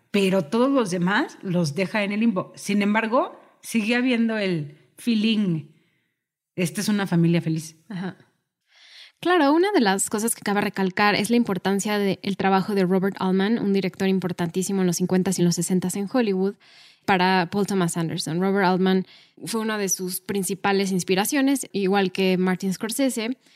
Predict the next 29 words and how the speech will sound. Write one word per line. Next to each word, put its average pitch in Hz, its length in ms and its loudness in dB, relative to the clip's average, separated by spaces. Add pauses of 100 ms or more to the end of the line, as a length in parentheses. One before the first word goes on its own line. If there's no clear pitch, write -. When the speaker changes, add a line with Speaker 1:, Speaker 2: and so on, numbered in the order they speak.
(220)
Speaker 2:
Y 196 560 0
también 208 260 0
Robert 202 220 2
Altman 202 340 0
fue 185 360 2
un 185 80 0
director 190 340 0
muy 180 100 0
famoso, 214 380 -2
nominado 190 360 2
por 180 100 0
la 175 120 0
película 180 360 -4
de 185 80 -2
mash. 233 420 -2 (580)
Y 240 120 0
también 330 520 0 (240)
Paul 285 180 0
Thomas 320 260 0
Anderson 240 440 2
se 220 100 -6
inspira 220 360 0
mucho 214 380 0
en 220 60 -4
las 196 120 -6
películas 190 420 -2
de 175 80 2
los 175 220 0
treintas, 190 600 -2